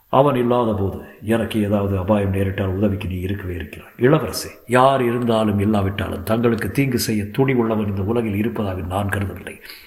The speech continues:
தாங்கள் இல்லாத போது தங்களை பற்றி ஏதேதோ பேசிய வீரக்கிழவர்கள் தங்களை நேரில் பார்த்ததும் கைகால் நடுங்கி வாய் குடறி தடுமாறுவதை நேரில் பார்த்தேனே.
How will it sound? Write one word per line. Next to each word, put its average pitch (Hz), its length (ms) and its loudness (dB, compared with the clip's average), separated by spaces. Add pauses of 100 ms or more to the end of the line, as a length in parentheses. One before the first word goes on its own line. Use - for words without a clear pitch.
(220)
தாங்கள் 156 360 6
இல்லாத 131 280 2
போது 110 240 0
தங்களை 120 340 2
பற்றி 107 300 -4
ஏதேதோ 107 340 0
பேசிய 104 340 -4 (320)
வீரக்கிழவர்கள் 147 840 2
தங்களை 139 320 4
நேரில் 156 340 4
பார்த்ததும் 123 400 2
கைகால் 147 400 4
நடுங்கி 131 280 0
வாய் 135 280 2
குடறி 135 300 2
தடுமாறுவதை 113 600 0
நேரில் 156 340 2
பார்த்தேனே. 101 400 -2